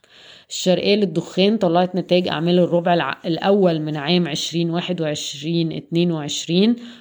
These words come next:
وكانت نتائج أعمال ممتازة. الأرباح واحد وستة من عشرة مليار جنيه، بارتفاع تمانية وتلاتين في المية على أساس سنوي، والسهم بيتم تداوله عند مضاعف ربحية أربعة وسبعة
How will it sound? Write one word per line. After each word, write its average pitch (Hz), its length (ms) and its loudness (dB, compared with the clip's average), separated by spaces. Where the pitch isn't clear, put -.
وكانت 185 400 0
نتائج 180 340 0
أعمال 160 400 0
ممتازة. 175 760 2
الأرباح 165 800 -2
واحد 175 340 -2
وستة 170 380 -6
من 156 120 -8
عشرة 165 380 -4
مليار 160 440 0
جنيه، 170 480 0
بارتفاع 175 640 2
تمانية 170 420 0
وتلاتين 170 500 -2
في 175 120 -6
المية 160 320 2
على 151 260 -2
أساس - 380 -2
سنوي، 190 300 2
والسهم 185 500 0
بيتم 156 440 0
تداوله 156 600 0
عند 165 280 2
مضاعف 160 480 0
ربحية 165 440 0
أربعة 165 320 2
وسبعة 160 500 0